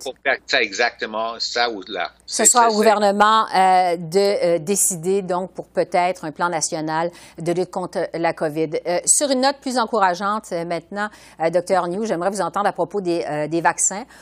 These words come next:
Speaker 2: On sait que la compagnie Moderna, euh, nous annonçait aujourd'hui que son vaccin contre la covid est efficace à quatre-vingt-quinze pour cent ou presque. Euh, la pharmaceutique Pfizer nous apprenait la semaine dernière que son vaccin,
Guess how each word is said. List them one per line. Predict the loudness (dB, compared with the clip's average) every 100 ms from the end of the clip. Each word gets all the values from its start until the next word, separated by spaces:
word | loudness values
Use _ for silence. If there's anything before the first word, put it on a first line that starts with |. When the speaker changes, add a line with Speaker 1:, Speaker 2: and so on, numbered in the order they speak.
| -14
Speaker 2:
On | -6
sait | -4 -2
que |
la | -2
compagnie | -2 -2 -2 0
Moderna, | 0 0 -2 -2 2 4 4 4 0
euh, | -2
nous | -2 -2
annonçait | 0 -2 -2
aujourd'hui | -2 -2 -4 -6
que |
son | -6 -2
vaccin | -2 -2 -6
contre | -10 -6
la | -6
covid | -4 -4 -2 -2 -2
est | -6
efficace | -8 -6 -2 0 -2
à | -4
quatre-vingt-quinze | -10 -6 -6 -8 -8 -6
pour | -6 -6
cent | -6 -6 -12
ou |
presque. | -14 -6 -4 -2 -4
Euh, | -6 -12 -16 0
la | 2 4 2 0
pharmaceutique | 0 0 0 -4 -4 -6 2
Pfizer | 2 4 0 -2 -2
nous | -2
apprenait | -4 -2 -2
la | -2
semaine | -2 -4
dernière | -4 -2 0 0 2
que | 0
son | 0 0
vaccin, | 0 0 -2 -4